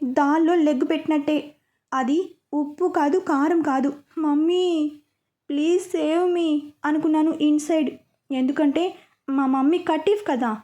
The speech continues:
అందుకు. అయినా కుట్టికి ఎలా వస్తాయబ్బా ఇలాంటి ఐడియాలు? ఈ ఐస్ క్రీమ్ మనిషి అన్నవాడు ఎవ్వడూ తినలేడు. అబ్బా, సోదాపి ముందు ఏం చేసిందో చెప్పమంటారా? వగరండి, వగరు.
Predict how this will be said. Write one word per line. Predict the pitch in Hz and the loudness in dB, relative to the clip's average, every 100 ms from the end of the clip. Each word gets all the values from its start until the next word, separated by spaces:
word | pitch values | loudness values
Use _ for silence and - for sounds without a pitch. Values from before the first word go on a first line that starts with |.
| _ 269 | _ -2
అందుకు. | 277 277 277 269 - _ _ _ _ | 0 0 0 -4 -6 _ _ _ _
అయినా | 277 294 370 359 415 - _ _ _ - | 0 2 2 0 -2 -10 _ _ _ -8
కుట్టికి | 262 240 403 415 427 | -6 -2 0 2 2
ఎలా | 247 320 | 2 2
వస్తాయబ్బా | 403 403 339 254 196 226 339 - 294 | 0 0 -2 0 0 -2 -4 -4 0
ఇలాంటి | 285 269 269 - | 2 2 0 -2
ఐడియాలు? | 247 285 311 269 330 - _ _ _ _ - | 0 0 2 2 0 -4 _ _ _ _ -6
ఈ | 269 | -2
ఐస్ | 247 269 | -2 -2
క్రీమ్ | 285 294 330 330 294 | 0 0 0 -2 0
మనిషి | 277 302 359 | 2 0 0
అన్నవాడు | 339 294 277 285 | 0 2 2 2
ఎవ్వడూ | 269 254 254 269 330 | 2 0 0 -2 0
తినలేడు. | 339 277 320 311 285 294 _ _ _ _ | 2 2 2 2 0 -4 _ _ _ _
అబ్బా, | 247 226 233 240 233 - - | -6 -2 -2 -2 -6 -16 -12
సోదాపి | - 339 466 370 320 330 | -4 -2 0 0 2 2
ముందు | 302 302 311 285 277 | 2 2 0 -2 -2
ఏం | 294 381 415 | 0 0 0
చేసిందో | 339 330 339 | 0 0 0
చెప్పమంటారా? | 339 294 359 359 320 294 285 370 - _ _ _ | -2 0 0 0 0 0 0 -2 -6 _ _ _
వగరండి, | 285 285 269 349 339 302 302 359 349 | -2 0 2 2 4 2 2 0 0
వగరు. | 294 285 330 339 - | 0 2 2 0 -2